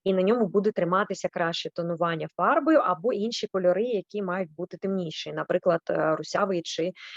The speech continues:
м, там бежевий на восьмому рівні. Так само для підложки підійде вісімса-, е, вісімсот сьомий колір, це, е, кафе лате, він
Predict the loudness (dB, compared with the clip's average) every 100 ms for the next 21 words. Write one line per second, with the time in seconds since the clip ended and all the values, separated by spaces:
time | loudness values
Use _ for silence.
0 | -14 -8 -4 -2 -2 -2 0 2 2 2
1 | 2 0 2 -2 0 0 -2 -4 -4 -4
2 | -6 -10 -10 -16 -2 -2 2 4 4 4
3 | 4 2 -2 -2 0 0 -4 -6 -6 0
4 | 2 2 -4 -6 -4 0 2 4 4 2
5 | -6 -4 -2 -4 -2 0 0 -2 -2 2
6 | 2 0 -2 -4 -4 _ 2 4 4 2
7 | -2 -2 -2 -2 -4 0 2 2 0 2
8 | 2 2 0 -10 -8 -8 -8